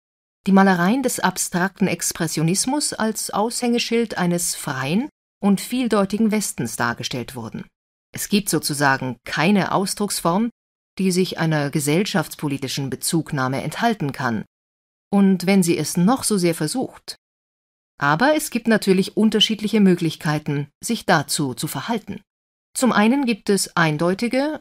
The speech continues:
und zum Teil auch aggressive gesellschaftspolitische Stellungnahmen in der Kunst,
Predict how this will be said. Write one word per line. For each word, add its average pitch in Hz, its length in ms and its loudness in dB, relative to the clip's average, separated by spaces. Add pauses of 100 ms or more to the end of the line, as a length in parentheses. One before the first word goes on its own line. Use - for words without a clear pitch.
(140)
und 147 220 0
zum - 300 -8
Teil 139 240 -2
auch 131 300 -2
aggressive 156 760 -2
gesellschaftspolitische 139 1120 -4
Stellungnahmen 131 580 -4
in 165 140 -2
der 175 100 0
Kunst, - 460 -2